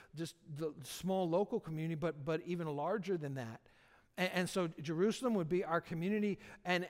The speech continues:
and what would be Judea and Samaria? Well, that's our nation. That's our nation. One of our strategic partners that we have, uh, supported for many, many years, uh, well over ten years, is, uh, arc, the Association of Related Churches,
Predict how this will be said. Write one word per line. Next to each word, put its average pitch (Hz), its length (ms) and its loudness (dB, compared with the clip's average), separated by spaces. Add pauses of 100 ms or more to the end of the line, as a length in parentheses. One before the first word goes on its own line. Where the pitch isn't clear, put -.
and 175 240 0
what 185 220 2
would 196 160 6
be 202 140 4
Judea 190 380 0
and 190 80 0
Samaria? 190 440 0
Well, 165 140 0
that's 196 200 0
our 220 140 0
nation. 214 560 -2 (640)
That's 180 220 0
our 190 80 4
nation. 202 240 2
One 185 160 2
of 190 100 4
our 190 140 6
strategic 190 600 -4
partners 196 460 -2
that 160 160 -4
we 165 140 0
have, 147 340 -2 (320)
uh, 151 220 0
supported 175 420 0
for 151 140 -6
many, 185 260 0
many 156 240 0
years, 131 520 -6 (220)
uh, 147 140 -8
well 160 240 2
over 175 220 4
ten 175 320 -2
years, 156 500 0
is, 151 380 0
uh, 147 180 2 (140)
arc, 156 320 4 (180)
the 156 120 -2
Association 170 640 -2
of 151 100 -4
Related 156 340 0
Churches, 196 460 -2